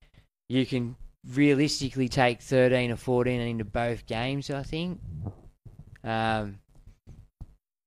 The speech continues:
I think last year there was, there was a game where it was more heavily stacked to take into the first game, and a lot of people loaded right up. But I think by the time you came around to that second game, there was a lot of injuries.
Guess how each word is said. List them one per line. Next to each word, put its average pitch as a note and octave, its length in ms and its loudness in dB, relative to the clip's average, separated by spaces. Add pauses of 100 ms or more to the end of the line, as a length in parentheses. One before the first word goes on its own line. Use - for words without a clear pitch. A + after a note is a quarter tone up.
(300)
I A#2 100 -4
think D3+ 280 -2
last C3 440 2
year C3+ 300 0
there C3 160 6
was, B2 300 0
there B2+ 160 4
was A#2+ 140 0
a A#2+ 40 -4
game B2+ 380 0
where B2 140 2
it A2 60 -4
was A#2+ 160 -4
more B2+ 220 2
heavily A#2 340 2
stacked A#2+ 400 2
to A#2 60 -6
take A2+ 320 0
into A#2 240 -2
the G#2+ 100 -4
first A#2 460 -2
game, C#3 340 0
and B2 80 -2
a A2 60 -2
lot A#2 160 0
of A2+ 100 -6
people A2+ 440 -4 (580)
loaded A#2 480 6
right A2+ 300 2
up. B2+ 240 2
But B2 100 -2
I A#2+ 80 2
think B2+ 260 0
by B2 180 8
the A#2+ 80 2
time B2 340 6
you A2+ 100 0
came B2 300 2
around A#2+ 240 4
to A#2+ 80 0
that A#2 240 2
second A#2+ 380 -2
game, A#2+ 280 2
there A#2+ 100 -2
was A2+ 140 -6
a A#2+ 60 -4
lot A2+ 100 0
of G2+ 60 -4
injuries. A#2+ 880 0